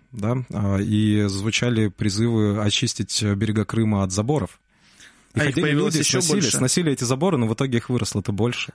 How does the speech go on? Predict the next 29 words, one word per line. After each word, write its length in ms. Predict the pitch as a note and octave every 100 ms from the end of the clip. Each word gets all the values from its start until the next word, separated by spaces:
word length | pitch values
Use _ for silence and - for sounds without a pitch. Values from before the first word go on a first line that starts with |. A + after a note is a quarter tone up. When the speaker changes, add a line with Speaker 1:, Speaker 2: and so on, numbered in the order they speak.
| -
Speaker 2:
Выросло 360 | D#3 B3+ F3
больше, 420 | D#3 D#3 E3 D#3+ D3
а 220 | D3+ D3
сколько, 1400 | D3 - G#3+ - F3+ E3 D#3+ D3+ C3+ - D3 C#3+ C#3 C3+
э, 40 |
баз 540 | D#3 C#3 D3+ E3 D3+ C#3+
вооружённых 500 | D3 D3+ D3+ D#3+ D3
сил 300 | - D#3 D3
России 500 | C#3+ D3 D#3 D3+ C#3+ -
захватили 640 | D#3 D3 C#3+ D3 - D#3+ D#3
теперь 340 | C#3+ C#3 D3
и, 460 | - D#3+ D3+ D3 C#3+ - - -
э, 320 | - D3 D3+ D3
точно 280 | D#3 D#3
так 160 | D3 D3+
же 100 | D3
поставили 460 | C#3 C#3+ D#3 D3+ D3
заборы 480 | D3 D3 D#3 D#3
и 20 | C#3+
говорят: 380 | C#3 C#3 C3+
«Нет, 240 | D3+ E3 E3+
извините, 500 | C#3 C#3+ D3+ F3 -
это 200 | - D3
там, 260 | D3 C#3+ - - - -
э, 240 | D3 C#3+
территория 460 | C#3 C#3 - D3+ D3
Ф 100 | -
С 120 | C3+
Б 300 | C#3 D3+ D#3+